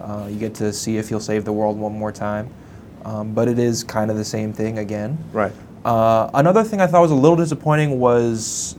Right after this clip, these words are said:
Speaker 1: the final action sequence. Um,
Speaker 2: When he's on the helicopter?
Speaker 1: Yeah, but, like, what happens, like, right after the helicopters, you know, are done.
Speaker 2: Okay.
Speaker 1: Right? And
Speaker 2: Oh, no,
Speaker 1: that
Speaker 2: that was
Speaker 1: sequence
Speaker 2: great.
Speaker 1: felt a little contrived and, like, a little cartoonishly
Speaker 2: Yes.
Speaker 1: silly,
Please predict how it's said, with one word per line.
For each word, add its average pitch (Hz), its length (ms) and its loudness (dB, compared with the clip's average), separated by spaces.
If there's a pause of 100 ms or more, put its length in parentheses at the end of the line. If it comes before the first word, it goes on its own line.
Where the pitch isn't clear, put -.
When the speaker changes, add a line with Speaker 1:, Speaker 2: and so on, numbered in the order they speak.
Speaker 1:
the 110 140 -2
final 139 480 6
action 160 300 2
sequence. 185 720 -4 (680)
Um, 113 380 4
Speaker 2:
When 107 80 2
he's 101 200 -2
on 98 140 2
the 95 280 6
helicopter? 156 520 4 (280)
Speaker 1:
Yeah, 143 220 8
but, 135 120 12
like, 139 200 10
what 143 120 6
happens, 170 260 6
like, 135 100 6
right 131 220 10
after 131 320 8
the 120 80 4
helicopters, 113 1120 2 (220)
you 117 80 -8
know, 107 360 -8 (480)
are 110 100 0
done. 107 560 -4
Speaker 2:
Okay. 101 400 6
Speaker 1:
Right? 110 380 6
And 117 200 2
Speaker 2:
Oh, 117 100 8
no, 101 80 6
Speaker 1:
that 127 80 10
Speaker 2:
that - 60 10
was 127 100 2
Speaker 1:
sequence 110 420 4
Speaker 2:
great. - 80 -16
Speaker 1:
felt 147 500 6 (340)
a - 80 2
little 143 280 8
contrived 127 840 8
and, 117 300 -2
like, 113 180 2
a 117 80 0
little 123 220 2
cartoonishly 123 440 0
Speaker 2:
Yes. 110 280 6
Speaker 1:
silly, 110 520 2